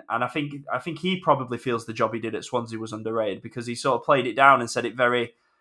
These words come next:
it was almost a bit sarcastic in the way he said it, where it was like, Oh yeah, we, we did all right, we got to fourth. Like, he raised them to a playoff team,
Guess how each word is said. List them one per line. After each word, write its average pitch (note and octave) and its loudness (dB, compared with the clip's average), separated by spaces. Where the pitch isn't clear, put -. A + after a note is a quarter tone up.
it B2 -4
was C3 -4
almost C#3 6
a C3+ -6
bit B2+ -4
sarcastic C3+ 4
in A#2 -6
the A#2 -2
way A#2 6
he A2+ 2
said C3+ 0
it, A#2+ 0
where A2+ 2
it - 4
was A#2 0
like, A#2 8
Oh C#3+ 8
yeah, C#3+ 6
we, C3+ 2
we D3+ -4
did D#3 0
all A#2 8
right, C3 12
we C#3 -2
got B2 0
to - -12
fourth. C3+ 2
Like, A#2 2
he B2+ -2
raised D#3 4
them C3+ 0
to C#3 0
a C3 0
playoff C#3+ 6
team, G#2 -8